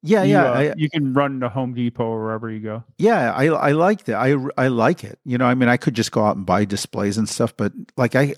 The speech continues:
Speaker 1: I'm really looking forward to getting into the welding shop and building some displays and making some really custom, s-, you know, just creating some cool custom stuff,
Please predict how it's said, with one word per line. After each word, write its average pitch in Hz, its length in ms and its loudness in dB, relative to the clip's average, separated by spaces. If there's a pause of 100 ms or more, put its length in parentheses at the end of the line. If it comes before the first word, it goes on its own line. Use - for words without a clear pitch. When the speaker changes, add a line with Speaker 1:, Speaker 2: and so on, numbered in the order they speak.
(100)
Speaker 1:
I'm 143 340 2
really 123 240 4
looking 123 260 0
forward 117 260 0
to 107 80 -6
getting 107 220 0
into 104 180 -4
the - 120 -12
welding 123 400 0
shop 120 400 2
and 92 200 -4
building 131 360 2
some 120 180 -2
displays 113 760 0
and 98 160 0
making 113 240 2
some 104 180 -2
really 104 180 2
custom, 110 760 -2
s-, - 180 -8 (180)
you 123 80 2
know, - 80 -2 (380)
just - 240 -8
creating 117 320 2
some 107 200 -4
cool 113 220 0
custom - 380 -2
stuff, - 400 -2